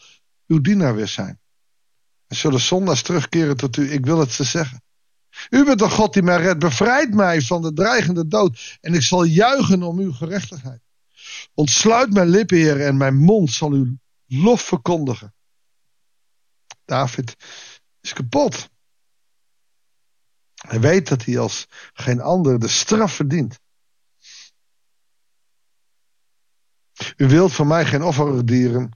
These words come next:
in brandoffers schept u geen behagen." Het offer voor God is een gebroken geest. Een gebroken en verbrijzeld hart zult u, God, niet verachten. Wat hij wil is dat we oprecht spijt hebben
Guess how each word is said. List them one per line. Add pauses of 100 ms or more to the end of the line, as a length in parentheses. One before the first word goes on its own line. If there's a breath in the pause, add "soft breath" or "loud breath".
(220 loud breath)
in
brandoffers
schept
u
geen
behagen." (400 soft breath)
Het
offer
voor
God (380 loud breath)
is
een
gebroken
geest. (480)
Een
gebroken
en
verbrijzeld
hart (600 soft breath)
zult
u, (160)
God,
niet
verachten. (340 loud breath)
Wat
hij
wil
is
dat
we
oprecht
spijt
hebben